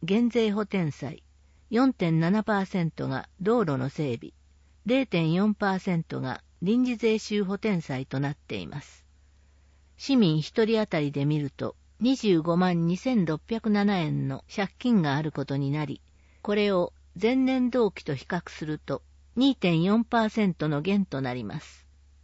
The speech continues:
私有財産。市が保有している財産には、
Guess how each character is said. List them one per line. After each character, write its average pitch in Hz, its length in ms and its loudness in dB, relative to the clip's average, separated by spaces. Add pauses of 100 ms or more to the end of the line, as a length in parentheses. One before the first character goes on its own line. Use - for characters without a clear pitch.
(560)
私 233 240 2
有 269 160 4
財 214 260 2
産。 135 300 -8 (920)
市 - 220 0
が 202 140 6
保 185 140 4
有 233 220 2
し - 120 -10
て 226 140 2
い 214 100 2
る 208 120 2
財 196 220 0
産 143 300 -2
に 147 120 0
は、 131 200 -2